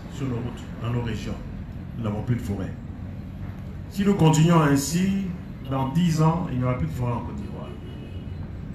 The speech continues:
Vous imaginez les répercussions climatiques en Côte d'Ivoire qui vont avoir des répercussions sur la production agricole, donc sur l'alimentation de nos populations.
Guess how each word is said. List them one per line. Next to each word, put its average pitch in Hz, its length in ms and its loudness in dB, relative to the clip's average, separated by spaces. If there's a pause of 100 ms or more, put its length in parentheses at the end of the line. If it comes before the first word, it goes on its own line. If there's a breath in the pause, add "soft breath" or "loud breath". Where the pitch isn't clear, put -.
(200)
Vous 120 220 4
imaginez 117 800 2
les 117 180 0
répercussions 123 840 2 (600)
climatiques 139 540 4 (2250)
en 123 140 0
Côte 139 120 2
d'Ivoire 143 520 4
qui 156 100 4
vont 165 140 6
avoir 156 260 8
des 135 80 6
répercussions 139 960 6
sur - 160 2
la - 80 6
production - 480 8
agricole, 110 420 -6 (1200)
donc 139 140 4
sur 147 240 2
l'alimentation 123 840 4 (220)
de 120 80 -2
nos 131 140 0
populations. 107 560 -2